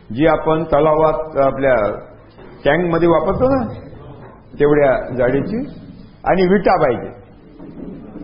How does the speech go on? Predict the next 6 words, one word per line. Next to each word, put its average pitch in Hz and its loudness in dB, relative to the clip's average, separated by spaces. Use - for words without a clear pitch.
माती 165 0
पाहिजे, 170 4
आणि 202 0
घनजीवामृत 170 2
पाहिजे 92 -2
सुरुवातीला. 98 -2